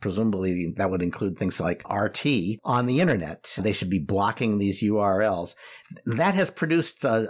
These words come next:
a, a flurry of objections from the I S P. What's their concern?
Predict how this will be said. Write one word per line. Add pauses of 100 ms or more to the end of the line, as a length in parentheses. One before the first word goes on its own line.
a, (240)
a
flurry
of
objections
from
the
I
S
P.
What's
their
concern?